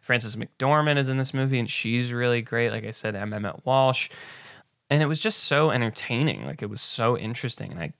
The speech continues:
and it's very quick. It's, like, ninety-five minutes or something like that. Has a lot of visual symbolism. And it's just really cool to see how good filmmakers they were, they were early on and how their style has stayed with them. Um,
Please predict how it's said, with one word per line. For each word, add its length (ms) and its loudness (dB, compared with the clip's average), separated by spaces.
and 100 -4
it's 120 -6
very 280 2
quick. 260 -2
It's, 140 0
like, 100 -2
ninety-five 680 0
minutes 320 -2
or 60 -2
something 240 -4
like 180 -4
that. 320 2
Has 200 2
a 80 -2
lot 420 4
of 100 0
visual 400 0
symbolism. 760 -2
And 200 -6
it's 200 -4
just 180 0
really 160 0
cool 220 -2
to 60 -2
see 320 0
how 300 0
good 240 -2
filmmakers 520 -4
they 120 -4
were, 420 -2
they 120 0
were 380 0
early 220 -2
on 280 -2
and 120 -4
how 160 2
their 160 0
style 480 2
has 360 0
stayed 300 0
with 180 2
them. 240 -2
Um, 560 -2